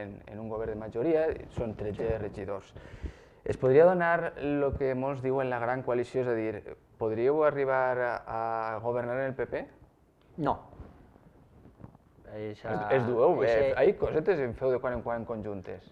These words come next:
Speaker 1: així més o
Speaker 2: No,
Speaker 1: menys, no?
Speaker 2: si repassem els últims quatre anys, podem veure que poques coses hem votat junts, eh, amb el Partit Popular.
Speaker 1: Bueno, però deixes coses d'abstenció,
Speaker 2: I
Speaker 1: eh?
Speaker 2: moltíssimes coses, Compromís i Partit Popular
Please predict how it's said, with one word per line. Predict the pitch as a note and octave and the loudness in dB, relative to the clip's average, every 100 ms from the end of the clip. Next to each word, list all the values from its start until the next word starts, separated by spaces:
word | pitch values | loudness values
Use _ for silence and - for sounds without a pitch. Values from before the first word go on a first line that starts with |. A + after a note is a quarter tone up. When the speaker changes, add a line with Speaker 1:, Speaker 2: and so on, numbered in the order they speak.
| - | -16
Speaker 1:
així | G#2+ A#2 | -12 -8
més | A2+ A#2 A#2+ | -6 -6 -4
o | |
Speaker 2:
No, | |
Speaker 1:
menys, | C3+ D#3 D#3 C3+ A2+ | -2 0 -2 -4 -6
no? | |
Speaker 2:
si | C#3+ C3 C3 B2+ | -2 0 0 0
repassem | A#2+ C3+ C3 - F#3 G3 F#3+ F#3 | 0 -2 -2 0 -2 -2 -2 -4
els | E3+ D3+ F3+ | -6 -4 -4
últims | D#3+ D#3 | -4 -6
quatre | - D#3 D3+ | -2 -2 0
anys, | D#3 F#3 - - - - - | -2 -4 -10 -14 -20 -20 -2
podem | C#3 C3+ D3 D3+ C#3 | 0 2 0 -2 -2
veure | B2+ A#2+ A2 - | 0 0 -2 -4
que | A2+ | -6
poques | C#3+ D#3 C3+ | -6 -6 -6
coses | D3 C#3+ C3+ B2 C3+ - | -4 -2 -4 -4 -10 -8
hem | B2+ B2 A#2+ | -8 -6 -6
votat | A#2+ - A2+ | -6 -4 -6
junts, | C3 B2 A2+ - - - _ _ - _ G#2+ | -4 -6 -8 -16 -20 -20 _ _ -20 _ -14
eh, | G#2+ G#2 G2+ G2+ G2 G2 - | -12 -10 -10 -10 -12 -16 -16
amb | A2+ A2 | -12 -12
el | G2+ | -10
Partit | G#2 - | -12 -10
Popular. | C3 C#3+ | -2 2
Speaker 1:
Bueno, | C3 | 4
però | C#3 E3+ | 4 4
deixes | F3+ | 0
coses | F3 E3+ D#3+ D#3 C3 - - | 0 0 2 0 0 -10 -12
d'abstenció, | B2+ - B2+ - C3+ C3 | -14 -10 -10 -6 -6 0
Speaker 2:
I | D3+ C#3 C3 C3 B2+ B2 A#2+ | 2 4 4 2 2 0 0
Speaker 1:
eh? | A#2+ | 0
Speaker 2:
moltíssimes | A2+ B2 A#2 C3 A#2 | -2 -4 -4 -4 0
coses, | C#3 C3 C#3+ D3+ D3 | 0 2 2 0 -2
Compromís | C3 A2 A2+ A2 B2 B2 - | -6 -2 -2 -4 -6 -6 -6
i | B2 | -4
Partit | A#2+ A#2 B2 | -4 -6 -6
Popular | A#2 A#2 A#2+ | -6 -2 -2